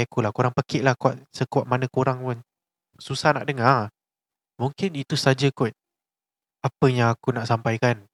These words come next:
sebelum aku tutupkan cerita night walk ni.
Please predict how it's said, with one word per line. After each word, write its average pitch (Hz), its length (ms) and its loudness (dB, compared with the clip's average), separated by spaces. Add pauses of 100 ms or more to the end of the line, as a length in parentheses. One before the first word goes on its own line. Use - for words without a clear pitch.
(800)
sebelum 120 240 0
aku 123 160 -2
tutupkan 120 1120 -2
cerita 120 640 0
night 117 80 0
walk 123 240 0
ni. 120 240 -4